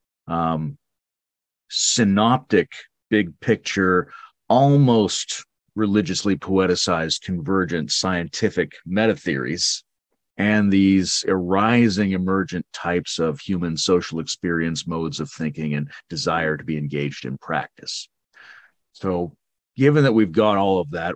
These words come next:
where do we go forward on that? I mean, I think the two main questions for me there are, how do we make sure the community of practice is, has got the good theory and the theories oriented toward the community of practice so they can work in a really complementary fashion?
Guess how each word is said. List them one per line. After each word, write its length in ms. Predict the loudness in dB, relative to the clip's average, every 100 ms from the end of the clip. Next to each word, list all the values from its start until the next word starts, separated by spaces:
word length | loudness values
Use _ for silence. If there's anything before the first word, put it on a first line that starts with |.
| -4
where 220 | 2 4 6
do 40 |
we 120 | 4
go 160 | 4 0
forward 400 | 0 0 0 -2
on 160 | -8
that? 180 | -12 -14 -12
I 80 | -10
mean, 160 | -8
I 140 | -8 -8
think 200 | -8 -2
the 240 | -2 -2 -8 -20 _ -20 _ _ 2
two 160 | 4
main 220 | 6 4
questions 480 | 2 0 -2 -2 -8
for 180 | -6 -4
me 80 | -2
there 240 | 0 0
are, 160 | 0 -2
how 300 | 0 4 4
do 80 | 4
we 120 | 2
make 280 | 0 -2 -2
sure 280 | -2 0
the 240 | 0 -2 -4
community 640 | -6 -2 2 4 4 4 0
of 160 | -2 -4
practice 760 | 0 0 -2 -2 0 0 -2 _ _ _ _ -2
is, 400 | 2 4 2 -2
has 240 | -2 -2
got 240 | 2 2 2
the 80 | -2
good 280 | 0 0
theory 520 | -2 0 0 0 -2 -6
and 180 | -6 -6
the 60 | -8
theories 720 | 0 0 2 0 -2 -4 -6 _ _ _
oriented 480 | 0 2 2 0 -2
toward 240 | -2 -2
the 80 | -2
community 300 | -4 -4 -4
of 120 | -6
practice 500 | -6 -4 -4 -4 -6
so 120 | -4 -2
they 100 | -2
can 140 | -4
work 240 | -6 -6
in 80 | -6
a 20 |
really 220 | -4 -4 -4
complementary 600 | -8 -10 -8 -8 -8 -10
fashion? 600 | -8 -6 -6 -10 -12